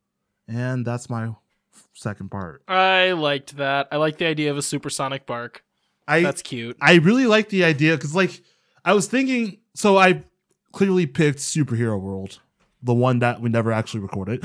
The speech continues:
Speaker 1: <laughs> Um,
Speaker 2: Oh, yeah,
Speaker 1: yes,
Speaker 2: that makes
Speaker 1: so
Speaker 2: sense.
Speaker 1: I clearly picked Super-, but I just, I liked the idea of doing a world where everybody have, like, well, people have superpowers, but, like, it's not your general superhero story.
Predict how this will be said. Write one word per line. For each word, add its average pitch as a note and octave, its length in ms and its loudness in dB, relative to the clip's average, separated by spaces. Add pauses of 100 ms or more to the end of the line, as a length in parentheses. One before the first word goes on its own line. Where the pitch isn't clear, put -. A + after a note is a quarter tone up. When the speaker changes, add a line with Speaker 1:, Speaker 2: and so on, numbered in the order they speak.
(140)
Speaker 1:
<laughs> - 120 -12
Um, D#3 460 2
Speaker 2:
Oh, G3 880 4
yeah, D3+ 160 2
Speaker 1:
yes, C#3+ 100 2
Speaker 2:
that C3 100 -4
makes A#2+ 100 -10
Speaker 1:
so G3 80 4
Speaker 2:
sense. F3+ 80 4
Speaker 1:
I - 20 -4
clearly C#4+ 240 2
picked G#3+ 160 0
Super-, G#3 160 -4
but G3 100 0
I G#3 100 2
just, A#3 340 -6
I E3+ 100 2
liked F3+ 480 -2
the F#3 160 -2
idea C3+ 640 -2 (280)
of C#3 360 -6
doing D3+ 580 -2 (400)
a C#3 100 0
world D3 360 2
where C3 200 -4
everybody D3+ 460 0
have, C#3+ 300 -2
like, C#3 200 0
well, C#3 200 2
people D#3+ 340 -6
have D3 240 0
superpowers, B2 680 -4
but, B2+ 160 -8
like, C3 220 -4
it's C3 180 -8
not C3+ 400 2
your A#2+ 320 -4 (140)
general A#2+ 500 -2
superhero A2 1040 -10
story. F#2 720 -10